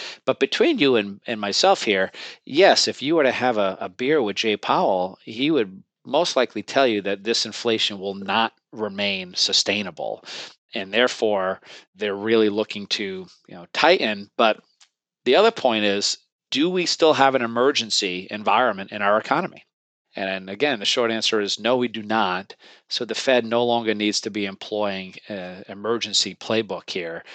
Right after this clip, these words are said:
with zero interest rates and expanding their balance sheet, right, their quantitative easing. So to us, tightening makes all the sense in the world,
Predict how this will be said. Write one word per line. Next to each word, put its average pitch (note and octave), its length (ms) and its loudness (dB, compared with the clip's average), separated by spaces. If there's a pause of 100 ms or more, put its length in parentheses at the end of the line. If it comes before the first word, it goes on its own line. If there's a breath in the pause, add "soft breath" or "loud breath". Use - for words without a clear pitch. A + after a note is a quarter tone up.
(180 loud breath)
with G2 160 -8
zero G#2 380 0
interest G2 340 -2
rates F2+ 440 -2
and F2+ 560 -4
expanding G2 560 -4
their F2 140 -10
balance F#2+ 420 -2
sheet, - 260 -4
right, F2+ 180 -8
their - 140 -10
quantitative F2 580 -8
easing. - 420 -8 (580 loud breath)
So - 160 -2
to - 320 0
us, F3+ 340 6
tightening A#2+ 680 2 (120)
makes A#2 320 -2
all B2 160 4
the A2 100 0
sense G#2 360 -2
in G2 60 -6
the F#2 60 -12
world, F2+ 580 -6